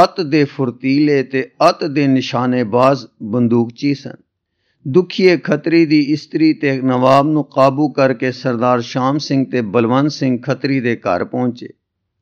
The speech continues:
ਥੜੇ ਪਰ ਦਰੀ ਵਿਛਾ ਕੇ ਡਟ ਗਏ। ਹੁਣ ਫੌਜ ਸਾਰੀ ਨਗਰੋਂ ਬਾਹਰ ਇਕੱਠੀ ਹੋ ਰਹੀ ਸੀ। ਦਸ ਵੀਹ ਜਵਾਨ ਸਰਦਾਰ ਦੇ ਨਾਲ ਵੀ ਸਨ।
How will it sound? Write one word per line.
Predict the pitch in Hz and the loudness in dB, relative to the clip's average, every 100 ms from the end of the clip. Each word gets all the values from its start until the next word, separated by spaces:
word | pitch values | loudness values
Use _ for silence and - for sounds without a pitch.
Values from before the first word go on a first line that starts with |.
| _ | _
ਥੜੇ | - 143 156 160 | 2 4 4 2
ਪਰ | 139 127 | 2 0
ਦਰੀ | 104 131 147 143 | 2 2 4 2
ਵਿਛਾ | 131 127 131 123 | 0 -2 -2 -2
ਕੇ | 123 120 | -2 -4
ਡਟ | 101 123 120 | -2 -2 -2
ਗਏ। | 123 123 - - _ _ | -6 -8 -10 -20 _ _
ਹੁਣ | 123 131 - | 0 0 -2
ਫੌਜ | - 147 151 160 | -6 -2 0 0
ਸਾਰੀ | 143 - 170 185 190 170 | -4 -4 -2 0 0 2
ਨਗਰੋਂ | 143 127 143 139 | 2 2 0 0
ਬਾਹਰ | 113 131 135 | 2 2 2
ਇਕੱਠੀ | 135 120 - 147 | -2 -8 -2 0
ਹੋ | 139 127 | 2 0
ਰਹੀ | 117 113 | -2 -4
ਸੀ। | - - _ _ _ _ _ _ 113 | -10 -20 _ _ _ _ _ _ -4
ਦਸ | 139 139 - | 0 0 0
ਵੀਹ | 135 175 165 | 0 2 2
ਜਵਾਨ | 156 147 143 139 | 2 2 0 -2
ਸਰਦਾਰ | 147 117 113 127 135 | -4 -4 0 0 0
ਦੇ | 127 127 | 0 0
ਨਾਲ | 117 110 127 | 2 0 0
ਵੀ | 127 135 | -2 -6
ਸਨ। | - 113 92 | -6 -10 -12